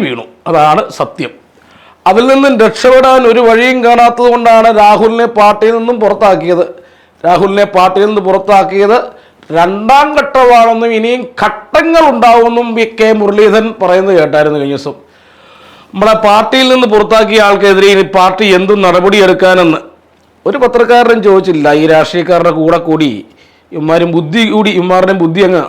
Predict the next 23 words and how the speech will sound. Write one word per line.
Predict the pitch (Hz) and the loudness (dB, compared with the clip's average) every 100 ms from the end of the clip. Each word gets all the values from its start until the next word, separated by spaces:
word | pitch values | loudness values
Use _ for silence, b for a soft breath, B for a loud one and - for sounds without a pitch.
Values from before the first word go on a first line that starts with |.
| - 151 | -8 -6
മരവിച്ച് | 160 180 175 196 | -2 -2 -2 -2
പോയി | 160 151 123 | -2 -2 -6
കാണും, | 101 92 _ _ _ - | -10 -18 _ _ _ -10
ഐസ് | 160 165 202 | -8 -6 -4
കട്ടയായി | 202 202 151 120 98 | -4 -4 -4 -4 -8
കാണും. | - - _ B B B B B | -18 -20 _ B B B B B
കാര്യങ്ങൾ | 185 208 240 240 | -2 0 2 2
ഇങ്ങനെയൊക്കെ | 240 240 240 | 2 2 2
ആണെങ്കിലും | 226 233 240 240 208 | 2 0 0 -2 0
രാഹുലിനെ | 214 208 220 226 214 | 0 2 0 0 0
പാർട്ടിയിൽ | 208 208 226 | 0 2 0
നിന്നും | 226 202 | 0 -2
പുറത്താക്കിയ | 208 214 208 214 190 | -2 -2 0 0 2
കോൺഗ്രസ് | 196 202 - 208 | 0 0 -2 -2
നടപടി | 185 190 202 233 247 - | 0 2 0 -2 -4 -4
ഇടതുപാളയത്തിൽ | 175 190 196 196 196 190 202 175 - 170 | 0 0 2 2 2 0 -2 -4 -6 -8
നന്നായിട്ടൊന്ന് | 175 185 185 185 185 180 170 170 | -2 0 0 0 -2 -4 -2 -2
ആഞ്ഞു | 196 202 180 | 0 -2 -2
പുകഞ്ഞു | 175 175 175 | -2 -2 -2
തുടങ്ങിയിട്ടുണ്ട്. | 147 147 156 131 110 - _ B B B B | -4 -4 -6 -8 -16 -18 _ B B B B
അവർക്കറിയാവുന്ന | 220 277 254 202 208 214 190 | -4 0 0 2 2 2 2
ഇനിയിപ്പോൾ | 170 185 170 180 185 | 2 0 0 -2 -2
ചോദ്യങ്ങളുടെ | 170 175 185 202 208 202 | 0 0 0 -2 0 -2